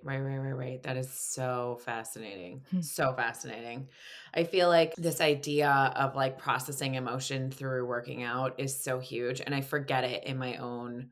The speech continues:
Speaker 1: I forget it all the time, like, all the <laughs> time, but it can be
Speaker 2: Mm-hmm.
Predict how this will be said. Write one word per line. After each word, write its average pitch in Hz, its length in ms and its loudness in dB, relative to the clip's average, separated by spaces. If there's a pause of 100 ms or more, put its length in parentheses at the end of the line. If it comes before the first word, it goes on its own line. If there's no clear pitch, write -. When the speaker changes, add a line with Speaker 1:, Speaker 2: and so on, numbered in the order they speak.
(200)
Speaker 1:
I 202 80 6
forget 196 280 10
it 147 220 4
all 147 140 4
the 131 80 0
time, 117 360 -6 (140)
like, 131 340 2 (1120)
all 170 180 12
the 151 100 6
<laughs> - 0 -
time, - 480 0
but 196 140 8
it 190 120 6
can 185 120 4
be 170 140 8
Speaker 2:
Mm-hmm. 170 160 0